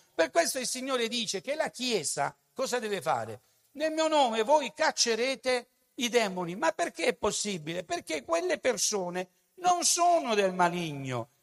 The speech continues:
La terra e i suoi abitanti appartengono al Signore. Però per fare quell'azione, Gesù lo disse, c'è bi-, bisogna essere più convinti, più forti,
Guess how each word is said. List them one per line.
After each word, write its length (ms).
La 160
terra 640
e 100
i 40
suoi 480
abitanti 760
appartengono 1080
al 180
Signore. 680
Però 240
per 180
fare 280
quell'azione, 800
Gesù 340
lo 120
disse, 380
c'è 180
bi-, 180
bisogna 640
essere 400
più 200
convinti, 760
più 220
forti, 720